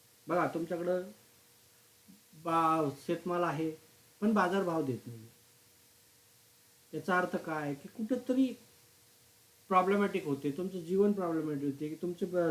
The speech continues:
समस्या प्रॉब्लेमॅटिक होतात. तेच कर्ज बांधा-, बाजारीपणा येतो, परत शासनाच्या मागं जावं लागते की "बाबा माझं कर्ज माफ करा", परत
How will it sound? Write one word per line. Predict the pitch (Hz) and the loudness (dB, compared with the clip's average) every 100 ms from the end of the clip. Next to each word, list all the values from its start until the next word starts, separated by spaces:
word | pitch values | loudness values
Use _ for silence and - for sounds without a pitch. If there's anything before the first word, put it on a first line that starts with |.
| - | 0
समस्या | 175 190 185 196 | -2 -2 -2 -2
प्रॉब्लेमॅटिक | 180 165 165 156 156 | -2 -2 -2 -4 -4
होतात. | 139 139 156 151 | -6 -6 -8 -6
तेच | 180 175 | -6 -6
कर्ज | - 165 165 | -8 -6 -6
बांधा-, | 160 156 156 | -6 -6 -6
बाजारीपणा | 147 147 151 147 147 151 151 | -6 -4 -4 -6 -6 -8 -8
येतो, | 143 151 151 - - - - | -8 -6 -6 -8 -20 -10 0
परत | 175 180 - | 0 0 -4
शासनाच्या | 170 151 156 151 | -8 -4 -4 -2
मागं | 156 151 151 | -2 0 2
जावं | 151 147 147 | 2 2 -2
लागते | 139 - 151 147 - - - _ - | -4 -2 -2 -2 -10 -20 -20 _ -4
की | |
"बाबा | 156 156 151 | 0 2 2
माझं | 151 147 147 | 0 0 -2
कर्ज | 156 143 | -2 0
माफ | 156 147 143 | 0 -2 -4
करा", | 151 147 147 | -4 -2 -2
परत | 160 160 | -2 -4